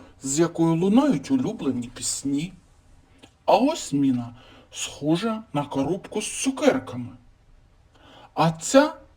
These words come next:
на банку з консервами. А ось міна схожа просто на коробку чи посилку. Отже, запам'ятайте, як виглядають міни, та ніколи не підходьте до них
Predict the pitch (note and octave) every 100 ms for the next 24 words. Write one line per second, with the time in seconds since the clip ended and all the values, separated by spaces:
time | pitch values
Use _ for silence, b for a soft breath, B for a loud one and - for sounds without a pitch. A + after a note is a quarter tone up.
0 | - C3+ C3+ A#2 C#3 D#3 F3 F#3 - -
1 | F#3 - G3+ F3+ E3+ F3 E3+ E3+ - _
2 | _ _ _ _ _ _ B B B B
3 | - C#3+ D3+ A#3 C4+ - - b b D3
4 | D3+ E3+ D3 D3+ - - - - - D#4
5 | D#4 C#4+ - G#3+ G#3+ G#3+ G#3+ G#3+ E3 -
6 | - - D#3+ F#3 - D3 C3 - - -
7 | _ _ _ _ _ b b b b b
8 | _ - D3 C#3+ - - C3+ - C#3+ C3
9 | A#2+ - A3 A#3+ - G3 - G3 F#3 G3
10 | G3+ F#3+ E3+ D#3+ B B B B B E3+
11 | F3 C3+ B2 - - D#3 D#3+ G3+ - -
12 | A#3 D3+ A#2+ A2 - b b b D#3 F3
13 | - C3 - - F#3+ - - F#3 G3 E3
14 | A#2+ -